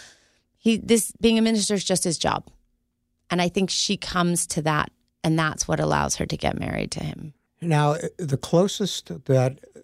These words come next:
Speaker 2: I found Lily to being happy in this book is in New York.
Speaker 1: Yeah.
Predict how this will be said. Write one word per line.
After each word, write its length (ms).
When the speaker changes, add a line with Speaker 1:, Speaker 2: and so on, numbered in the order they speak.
Speaker 2:
I 220
found 560
Lily 500
to 100
being 380
happy 580
in 240
this 180
book 340
is 160
in 140
New 80
York. 540
Speaker 1:
Yeah. 560